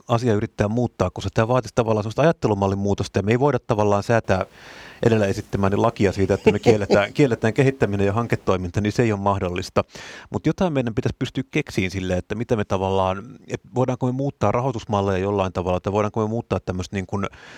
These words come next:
ajattelumallia siitä, että me ei tavallaan ei keskityttäisi kehittämään,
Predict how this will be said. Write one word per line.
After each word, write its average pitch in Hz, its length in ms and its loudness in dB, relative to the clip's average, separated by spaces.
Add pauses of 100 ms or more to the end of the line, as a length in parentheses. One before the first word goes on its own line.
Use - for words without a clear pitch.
(280)
ajattelumallia 92 840 0
siitä, 95 360 0
että - 200 -4
me 98 100 0
ei 98 40 -2
tavallaan 98 460 0 (460)
ei 120 120 2
keskityttäisi - 720 -2
kehittämään, 92 680 -2